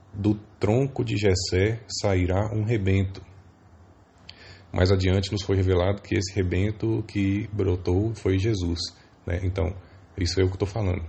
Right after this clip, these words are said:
Mas Isaías disse: "Do tronco de Jessé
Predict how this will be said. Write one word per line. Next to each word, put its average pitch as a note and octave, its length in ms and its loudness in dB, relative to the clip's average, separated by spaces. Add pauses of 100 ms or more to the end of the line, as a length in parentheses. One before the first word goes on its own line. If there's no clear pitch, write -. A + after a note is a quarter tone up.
(160)
Mas F2+ 180 -2
Isaías F#2 560 0
disse: F#2 340 -4 (500)
"Do F#2+ 100 2
tronco A#2 400 0
de A2+ 140 -2
Jessé G2 680 2